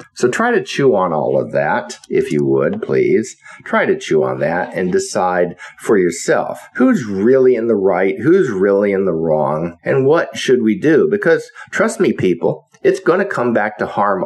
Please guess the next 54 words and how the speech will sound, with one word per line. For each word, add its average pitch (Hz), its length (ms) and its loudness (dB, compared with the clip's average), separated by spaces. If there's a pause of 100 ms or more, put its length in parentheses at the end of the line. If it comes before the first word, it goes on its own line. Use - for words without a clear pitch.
all 113 320 2
of - 80 -2
us. - 300 -10 (100)
The - 100 0
Christians 143 580 0
and 123 100 2
the 107 60 2
nutcases 98 840 0
in 87 80 -2
the 85 100 0
world 78 500 2 (160)
who 110 280 4
believe 104 340 2
in 101 120 -2
the 82 80 0
Bible, 87 560 -2 (100)
they're 120 180 4
all 113 180 2
going, 123 220 2
"Armageddon's 220 960 2
coming, 208 420 2
Armageddon's 202 840 2
coming." 175 400 -2 (260)
I 180 240 -2
don't 107 140 -2
believe 80 220 -2
that - 180 -2
shit. 71 300 -2 (120)
I - 140 0
believe 110 380 4
that - 100 0
somebody's 92 380 -4
gonna 87 180 -2
fire 95 340 0
a 78 80 -6
nuclear 90 400 0
missile 98 380 0
off 85 260 0
or 90 120 -2
blow 92 320 4
a 78 80 2
whole 90 180 2
shitload 101 400 0
of 80 80 -4
people - 320 0
up, 78 260 -2
but 95 140 0
I 92 80 0
don't 80 140 -4
believe 80 280 0
in 71 120 -4
Armageddon 73 840 -2
per - 200 -4
se. 82 460 0